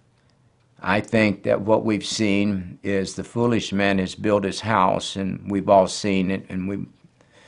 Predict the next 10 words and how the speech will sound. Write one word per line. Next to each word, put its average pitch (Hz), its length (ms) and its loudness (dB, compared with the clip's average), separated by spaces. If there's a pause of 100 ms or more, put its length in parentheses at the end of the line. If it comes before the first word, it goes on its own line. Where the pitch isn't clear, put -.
(280)
envied 120 420 4
to 92 80 -4
some 113 320 4
degree 95 540 2
the, 90 200 -6 (320)
the - 80 -12
peace 113 420 -2
they 104 140 2
have, 95 440 4
the, 92 200 -4